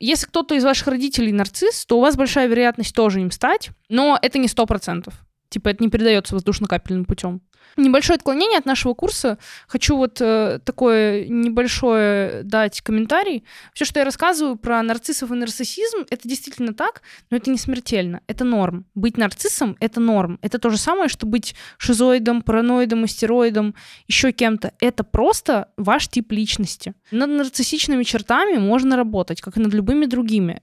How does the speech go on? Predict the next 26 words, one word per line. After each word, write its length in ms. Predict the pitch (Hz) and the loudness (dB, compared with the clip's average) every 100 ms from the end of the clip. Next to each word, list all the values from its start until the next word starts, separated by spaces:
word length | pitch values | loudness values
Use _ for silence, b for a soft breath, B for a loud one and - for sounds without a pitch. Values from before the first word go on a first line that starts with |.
| - | -4
В 260 | 220 254 240 | 2 4 4
том, 340 | - 302 311 | 2 2 4
что 400 | - - 240 214 | 0 0 0 0
ты 200 | - 269 | 0 0
нарцисс, 640 | 247 208 - 311 453 - - | 0 -2 -4 -2 -2 -4 -6
есть 400 | 190 226 302 - | -2 0 0 -2
какие-то 380 | 226 - 220 233 | -4 -2 -2 0
преимущества. 800 | 214 214 226 - 190 - 170 - _ - | 2 2 2 0 -4 -4 -6 -8 _ -14
Существует 640 | - 233 226 - 320 370 | -6 0 0 0 2 2
терапия, 680 | - 285 262 - 262 214 165 | 2 0 0 2 2 2 0
волшебное 720 | 220 185 220 - 285 262 254 | -4 0 0 2 0 2 0
слово, 500 | 240 - 247 214 180 190 B B B | -2 0 2 2 0 -6 B B B
благодаря 420 | 220 233 247 269 | -2 0 2 2
которой 420 | 254 247 330 403 302 | 0 -2 0 2 2
можно 380 | 247 269 262 | 2 2 2
прорабатывать 880 | 226 226 233 240 240 226 190 - - | 0 -2 0 2 0 0 -4 -6 -10
вот 220 | 202 196 | -6 -2
эти 180 | 226 214 | -2 0
нарциссичные 720 | 208 202 240 - 240 - 208 | -2 -2 -4 -2 -2 -2 0
замашки 720 | 185 196 214 453 - - 190 - | 0 0 0 0 -2 -4 -6 -6
и 720 | - 233 233 220 214 214 208 202 - | -2 0 2 2 0 0 0 -4 -2
признавать, 800 | - 233 233 226 254 302 285 - | -2 2 2 2 4 4 2 -2
принимать, 680 | - 254 233 240 294 262 - | -2 0 2 2 2 0 0
узнавать 360 | 196 214 277 | -4 0 -2
себя 280 | - 240 240 | -2 0 2
лучше. 480 | 240 233 202 - - | 2 2 0 -6 -10